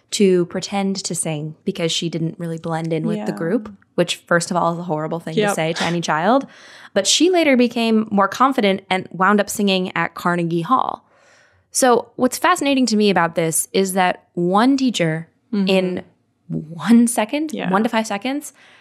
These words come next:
Speaker 1: had the power to influence either in a positive or a negative
Speaker 2: Yeah.
Speaker 1: direction, to create a peak or a pit.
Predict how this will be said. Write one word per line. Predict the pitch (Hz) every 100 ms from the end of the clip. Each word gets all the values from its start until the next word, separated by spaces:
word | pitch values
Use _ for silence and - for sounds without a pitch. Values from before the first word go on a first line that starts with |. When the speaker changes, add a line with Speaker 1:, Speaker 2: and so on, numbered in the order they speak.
| -
Speaker 1:
had | 226
the | 214
power | - 190 196
to | 196 214
influence | 170 175 180 170 170 - -
either | 175 175
in | 175
a | 165
positive | - 170 170 175 170
or | - 170
a |
negative | 165 160 160 147
Speaker 2:
Yeah. |
Speaker 1:
direction, | 139 156 165 165
to | -
create | - 185 175
a |
peak | 170 - 185 - -
or | 170 165 165
a | 247
pit. | - 160 -